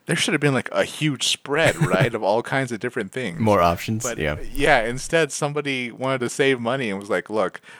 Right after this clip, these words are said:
Speaker 1: there's gonna be roast, some asparagus,
Speaker 2: <laughs>
Speaker 1: and that's about it." <laughs>
Speaker 2: Yeah, you get your three asparaguses, two carrots,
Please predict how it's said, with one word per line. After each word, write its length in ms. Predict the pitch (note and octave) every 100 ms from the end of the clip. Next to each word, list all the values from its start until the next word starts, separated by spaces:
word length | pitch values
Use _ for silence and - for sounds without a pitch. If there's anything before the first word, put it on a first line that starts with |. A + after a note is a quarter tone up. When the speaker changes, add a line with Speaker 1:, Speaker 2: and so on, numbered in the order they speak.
| _
Speaker 1:
there's 140 | A2
gonna 180 | G2 A#2+
be 120 | A2+
roast, 540 | F2+ G#2 B2+ C#3+ - - _
some 220 | - G2+
asparagus, 720 | F#2+ - B2+ B2 A#2+ B2 B2+ -
Speaker 2:
<laughs> 60 |
Speaker 1:
and 200 | - F#2
that's 200 | G2 A#2+
about 280 | C#3 C3 A#2+
it." 240 | A#2 G#2 - -
<laughs> 60 | - - - - - - F4+
Speaker 2:
Yeah, 180 | B2 - - - -
you 100 | C3+
get 140 | C#3+
your 180 | C3 C3+
three 560 | - - - C3+ D#3+ F3+
asparaguses, 920 | - C3 A#2 G2+ G2 - F#2+ F#2 - - -
two 220 | - - E3
carrots, 540 | - C#3+ A2 A2+ -